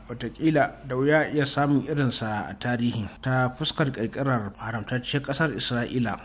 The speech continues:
da kuma ci gaba da taimaka mata take yi domin ganin cewa ta ci gaba da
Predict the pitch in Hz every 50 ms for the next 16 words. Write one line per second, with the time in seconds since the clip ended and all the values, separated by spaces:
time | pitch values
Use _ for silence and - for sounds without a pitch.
0 | - - - - - 107 104 - 135 135 139 135 135 - - 175 156 147 143 131
1 | 135 131 127 127 120 113 120 113 110 104 - - 160 165 170 156 135 139 - 143
2 | 147 156 156 143 135 135 - 131 131 - 127 117 113 113 104 - - - - -
3 | - - - - - - - - - - - - 104 107 120 127 131 123 135 135
4 | 139 139 135 139 - 170 156 143 135 127 127 123 123 123 - - 143 135 135 -
5 | 170 156 147 127 120 123 123 117 - - 123 120 117 110